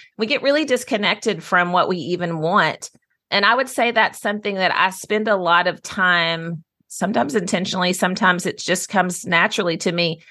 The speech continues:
thinking, "There's so many more versions of me I can be. And what, what else am I gonna do?" I don't think about age. I don't think about retiring. I don't think about getting old. I'm like,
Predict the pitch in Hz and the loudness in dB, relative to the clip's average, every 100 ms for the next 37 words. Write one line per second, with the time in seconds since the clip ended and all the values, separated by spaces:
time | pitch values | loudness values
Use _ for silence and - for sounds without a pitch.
0 | - _ _ _ - 240 269 240 196 180 | -20 _ _ _ 0 0 2 2 2 2
1 | 175 180 170 _ _ _ 196 - - 202 | 0 -6 -8 _ _ _ 0 0 4 4
2 | 208 208 196 190 180 180 180 175 170 170 | 4 0 0 -2 0 -2 -2 -6 -6 -6
3 | 170 160 165 165 160 170 151 143 117 185 | -2 0 0 -2 -2 -2 0 -2 0 2
4 | 202 - 185 214 220 226 190 180 175 165 | 2 0 2 4 2 0 -2 -2 -2 -2
5 | 196 175 190 202 190 180 - 208 240 220 | 0 2 2 -2 -6 -4 -2 -2 -2 -4
6 | 226 175 170 - - 143 156 - 190 226 | -4 -4 -4 -8 -10 -2 -2 -2 -2 2
7 | 220 214 196 175 180 170 165 165 170 165 | 4 4 2 2 -2 -2 -2 -2 -4 0
8 | 147 190 214 214 196 190 185 156 | 2 4 4 4 2 4 2 0